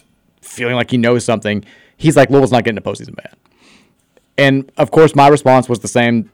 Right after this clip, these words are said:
that I gave you yesterday, which is, <laughs> like, "I'll believe it when I see it." I, I know all the evidence is pointing in one direction right now.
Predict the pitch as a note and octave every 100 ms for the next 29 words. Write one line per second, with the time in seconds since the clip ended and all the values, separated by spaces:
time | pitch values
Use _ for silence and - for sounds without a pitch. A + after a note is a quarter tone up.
0 | - A#2+ G#2+ G#2+ A#2 A#2 A#2 G2+ G2+ F2+
1 | F#2+ F#2+ G#2 F#2 - A#2 - - - -
2 | _ _ _ _ _ _ - - - _
3 | C3 D3 D#3+ C#3+ C#3 C3+ B2 A2 - _
4 | _ _ - D3 - E3 E3+ F#3 - E3
5 | F#3 G3 F3+ E3 E3+ D#3 - C#3+ D#3 D#3+
6 | D#3+ C#3+ C3 A#2 C#3+ C#3+ C3+ C3+ - C3+
7 | C3 B2 B2+ B2+ B2+